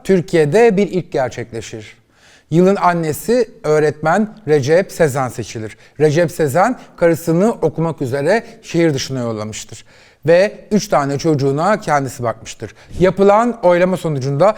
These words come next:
Selçuk'ta yaşayan öğretmen Recep Sezen yılın annesi seçilir. Bin dokuz yüz altmış dört yılında Adana'daki Anneler Günü kutlamasında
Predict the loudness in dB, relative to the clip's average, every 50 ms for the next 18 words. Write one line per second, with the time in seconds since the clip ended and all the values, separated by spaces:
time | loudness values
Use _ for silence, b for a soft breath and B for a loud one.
0 | B B B -6 0 2 2 2 2 -2 -6 -6 -4 -2 -2 -4 -4 -4 0 0
1 | 2 2 0 -2 -2 0 2 4 4 4 2 0 -2 -2 -2 -2 -2 -2 -2 -2
2 | -4 -4 -4 -2 -2 -2 0 0 0 2 2 2 0 -2 B B B B 0 2
3 | 2 2 2 0 -2 -4 -8 -6 -4 -4 -4 -4 -6 -10 -10 -12 -12 -14 -14 -14
4 | -14 -16 -16 -18 -20 _ _ _ _ -6 -2 0 0 0 0 0 -2 -2 -2 -2
5 | -4 -6 -6 -4 -2 -2 -2 -4 -4 -4 -4 -4 0 0 0 0 0 B B B
6 | B B 0 0 0 0 -2 -2 -2 -4 -4 -2 -2 0 0 0 2 0 -2 -2
7 | -2 -2 -2 -2 0 0 -2 -2 -4 -6 -8 -10 -8 -8 -6 -6 -6 -8 -6 -6
8 | -2 2 2 2 2